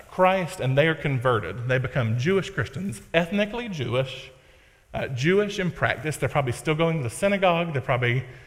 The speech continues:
still thinking about the connection to the temple in Jerusalem. Uh, they are eating kosher. They're still circumcising their kids. This is the, uh, the nucleus of the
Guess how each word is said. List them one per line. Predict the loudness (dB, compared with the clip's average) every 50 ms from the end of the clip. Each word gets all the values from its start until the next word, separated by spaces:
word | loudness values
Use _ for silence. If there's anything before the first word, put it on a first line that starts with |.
| -20 -20
still | -18 -6 0 2 2 2
thinking | 2 2 0 0 0 0 0 0
about | 2 2 4 4 4 2 0 -2 -6 -8 -8
the | -6
connection | -4 0 2 2 0 0 -2 -4 -4
to | -4 -4
the | -4 -6 -4
temple | -4 -2 -2 -2 0 0 0 0 0 0
in | -2 -2
Jerusalem. | -2 -2 -2 0 0 0 0 -2 -2 -2 0 2 2 2 0 -2 -6 -18 -20 -20 -20 -12 -4 -2
Uh, | 0 0
they | 2 2 2
are | 2 2 0
eating | 0 0 2 2 0 0
kosher. | -2 -4 -2 -2 -2 -2 -2 -2 -2 0 0 0 0 0
They're | 0 0 0 0
still | -2 -4 -4 -4
circumcising | -4 -4 -6 -4 -4 -4 0 2 2 2 2 0 0
their | 0 0 0
kids. | 0 0 0 2 2 0 -2 -2
This | 0 0 0 0 0 -2
is | -2 -2 -2
the, | -2 0 0 0 0 -2 -4 -8 -18 -20 -20 -20 -20 -12 -6
uh, | -4 -2 -2 -2
the | 0 0 2
nucleus | 2 2 2 0 -2 -2 -4 -2 -2 -4 -4 -6
of | -8 -8
the | -8 -10